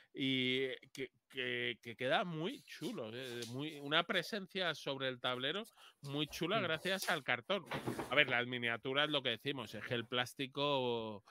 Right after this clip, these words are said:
Speaker 1: va, el, va a mundos. Es que ves unas miniaturas y dices, Joder,
Speaker 2: Sí,
Speaker 1: es que
Speaker 2: claro.
Speaker 1: hacen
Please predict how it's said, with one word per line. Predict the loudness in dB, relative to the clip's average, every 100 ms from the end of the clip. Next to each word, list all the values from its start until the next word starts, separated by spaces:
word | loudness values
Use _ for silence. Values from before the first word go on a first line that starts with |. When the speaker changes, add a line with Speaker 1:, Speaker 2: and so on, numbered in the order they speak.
| -20 _
Speaker 1:
va, | -2 4 6 8 6 6 4 2
el, | -2 -6 -14
va | -12 -10 0 2
a |
mundos. | 2 0 -2 -6 -8 -8
Es | -6
que | 0 2 4 2
ves | 0 -4 -2
unas | -4 -2
miniaturas | -2 -4 -4 -6
y | -8
dices, | -14
Joder, | -14 -10 -4
Speaker 2:
Sí, | -2
Speaker 1:
es | -2
que | -2
Speaker 2:
claro. | -4 -4
Speaker 1:
hacen | -8 -8